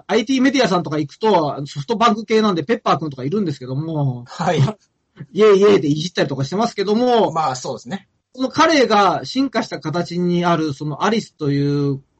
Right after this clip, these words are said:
Speaker 1: 子に、例えば人権を認めるか、みたいな、
Speaker 2: うんうん。
Speaker 1: その社会定義も含めた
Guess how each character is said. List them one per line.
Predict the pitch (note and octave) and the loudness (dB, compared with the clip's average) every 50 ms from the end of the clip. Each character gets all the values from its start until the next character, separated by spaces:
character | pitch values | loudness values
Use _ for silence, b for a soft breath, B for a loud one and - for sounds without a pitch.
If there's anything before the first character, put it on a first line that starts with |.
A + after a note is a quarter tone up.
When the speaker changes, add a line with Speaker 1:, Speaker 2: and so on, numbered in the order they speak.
| _ _ | _ _
Speaker 1:
子 | _ D#3 D#3+ | _ -6 -2
に、 | F3+ A#3 C#4 C#4+ B3+ | 0 2 2 2 0
例 | G3 D3+ - D3+ | 0 -2 -4 -4
え | C#3+ C#3+ | -2 -2
ば | C3+ | -2
人 | C3+ C#3 F3 F3+ F3+ | 0 0 2 2 2
権 | D3+ F3+ F3+ E3+ | 2 2 2 2
を | |
認 | D#3+ D#3 D3 E3+ D#3+ | 2 0 0 0 0
め | E3+ E3 | 0 0
る | D#3 D3+ | -2 -4
か、 | - G2 - - - | -6 -10 -12 -10 -8
み | C#3 | -6
た | C3+ C3+ A#2+ | -6 -4 -6
い | A#2 B2+ | -4 -2
な、 | D3 D3 C3+ A#2+ G#2+ - b b b b b b b b b C#3+ | 0 0 0 -2 -4 -8 b b b b b b b b b -20
Speaker 2:
う | |
ん | C#3 B2+ B2+ - - _ _ _ _ _ - | -18 -16 -16 -16 -16 _ _ _ _ _ -8
う | G#3 | -8
ん。 | G3 | -4
Speaker 1:
そ | F#3 G#3 A#3 | 0 0 0
の | B3 B3 A#3+ A3 | 0 0 -2 -4
社 | G#3 - G#3+ G#3+ | -4 -2 -4 0
会 | A3 D4+ D4+ D#4+ D#4 | 2 2 2 2 2
定 | - E4 E4 E4 | 2 2 2 2
義 | C4+ C4 B3 | 2 0 0
も | G#3 F#3 | -2 -2
含 | F3 - - C4 C4 | -2 -4 -6 -4 -2
め | A3+ D#3+ | -2 -2
た | C#3 B2+ A#2+ - C3 | -2 -4 -6 -8 -10